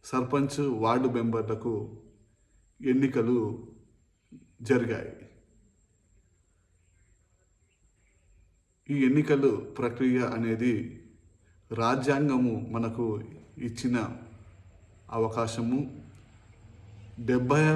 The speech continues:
మూడు రాజ్యాంగ సవరణ, అది పంతొమ్మిది వందల తొంభై రెండులో జరిగింది.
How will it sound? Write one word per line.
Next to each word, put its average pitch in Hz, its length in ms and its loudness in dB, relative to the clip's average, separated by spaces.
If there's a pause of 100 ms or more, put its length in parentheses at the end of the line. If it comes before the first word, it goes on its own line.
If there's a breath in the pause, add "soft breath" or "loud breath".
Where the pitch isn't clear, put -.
మూడు 139 300 4 (580)
రాజ్యాంగ 127 480 0
సవరణ, 113 420 -2 (1200)
అది 123 220 2
పంతొమ్మిది 127 380 2
వందల - 100 -2
తొంభై 117 280 0
రెండులో 117 340 2
జరిగింది. 113 560 2